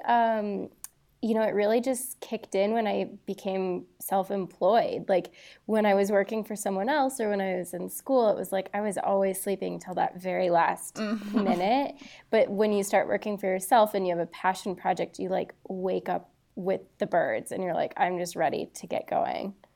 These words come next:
Speaker 2: Totally. Oh my gosh. Yeah. I remember in my corporate job, I would literally be, at one point, I lived across the street from my office. <laughs>
Speaker 1: Uh-huh.
Speaker 2: So I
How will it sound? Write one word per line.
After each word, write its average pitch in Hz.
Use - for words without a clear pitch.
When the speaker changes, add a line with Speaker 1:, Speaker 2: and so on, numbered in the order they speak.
Speaker 2:
Totally. 190
Oh 196
my 180
gosh. -
Yeah. 175
I -
remember 196
in 220
my 185
corporate 180
job, 180
I 185
would 185
literally 190
be, 202
at 220
one 220
point, 302
I 247
lived 208
across 175
the -
street -
from 233
my 202
office. 214
<laughs> -
Speaker 1:
Uh-huh. 180
Speaker 2:
So 190
I 359